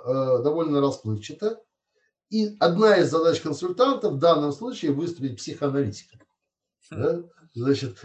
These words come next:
Speaker 1: вытащить из клиента, что же ему, собственно, надо.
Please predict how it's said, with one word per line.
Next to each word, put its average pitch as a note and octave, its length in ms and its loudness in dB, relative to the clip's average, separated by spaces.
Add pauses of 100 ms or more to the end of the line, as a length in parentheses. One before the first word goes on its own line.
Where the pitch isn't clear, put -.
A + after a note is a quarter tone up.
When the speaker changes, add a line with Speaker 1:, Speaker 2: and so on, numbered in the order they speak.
Speaker 1:
вытащить D3 720 0
из - 180 -2
клиента, A#3+ 760 -2 (200)
что B3 280 4
же A3+ 120 6
ему, F#3 120 0
собственно, D#3 580 0
надо. C3 540 0